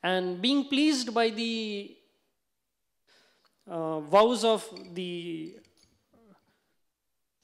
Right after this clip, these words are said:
execution of Aditi, the Supreme Lord eventually appears before Aditi. And the Supreme Personality of Godhead, he tells to Aditi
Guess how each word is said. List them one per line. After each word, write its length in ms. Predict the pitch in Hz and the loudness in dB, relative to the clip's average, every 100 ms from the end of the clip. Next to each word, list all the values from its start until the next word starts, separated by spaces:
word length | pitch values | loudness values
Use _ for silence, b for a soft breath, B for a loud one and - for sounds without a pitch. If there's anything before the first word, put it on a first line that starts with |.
| _ | _
execution 640 | 190 170 233 247 226 240 | -6 -4 -4 -4 -2 0
of 180 | 220 208 | 0 0
Aditi, 600 | 196 226 220 220 180 185 - | -2 -2 -4 -4 -4 -8 -10
the 360 | 170 185 180 170 | 0 0 0 -10
Supreme 480 | - 196 208 269 247 | -6 -6 -2 -2 2
Lord 360 | 233 180 170 175 - b b b b b _ _ _ _ - | 2 2 0 -6 -18 b b b b b _ _ _ _ -8
eventually 560 | 202 202 202 202 202 202 | -2 -2 -2 -6 -8 -10
appears 500 | 170 190 185 180 175 | -10 -4 -2 -2 -6
before 340 | 165 170 165 | -6 -4 -4
Aditi. 420 | 156 156 160 160 - _ _ _ _ _ | -4 -6 -10 -14 -16 _ _ _ _ _
And 140 | 180 190 | -8 -6
the 60 | |
Supreme 340 | 185 220 269 269 | -4 -4 -2 -2
Personality 480 | 226 247 233 233 | -4 -2 -2 0
of 160 | 233 190 | -2 0
Godhead, 560 | 196 196 214 175 170 - | 2 2 2 0 -4 -8
he 180 | 214 226 | -4 -4
tells 360 | - 269 269 | -2 -2 -2
to 160 | - 254 | -2 -2
Aditi 580 | 190 202 202 196 175 | 0 -2 -6 -6 -8